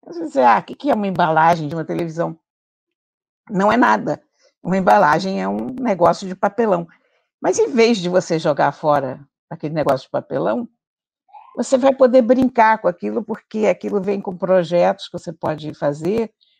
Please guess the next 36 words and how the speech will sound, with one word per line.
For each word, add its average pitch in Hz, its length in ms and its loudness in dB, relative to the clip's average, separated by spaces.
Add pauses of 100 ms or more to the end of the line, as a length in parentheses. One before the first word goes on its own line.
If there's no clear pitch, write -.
(120)
você 175 220 -6
pode 185 260 2
fazer 180 260 2
objetinhos 175 560 0
de 160 80 -10
decoração 156 520 -4
pra 165 120 -12
tua - 140 -6
casa, 196 540 0 (480)
casa 202 360 4
pros 170 280 -10
teus 165 260 -4
bichos, 202 520 -8
enfim. 233 340 -6 (560)
Em 247 100 0
vez 320 180 4
de 311 40 -4
você 311 240 0
jogar 262 340 4
fora 202 380 4
mais 220 420 0
um 180 380 -8 (220)
negócio 175 520 2
imenso 160 380 -4
de 143 100 -16
papelão, 233 540 -2 (400)
eles 294 240 -6
te - 120 -12
dão 240 260 4
opções 220 580 2
pra 220 160 -6
se - 120 -14
divertir 208 440 -4
com 214 100 -8
aquilo. 190 360 -4
Então, 240 240 0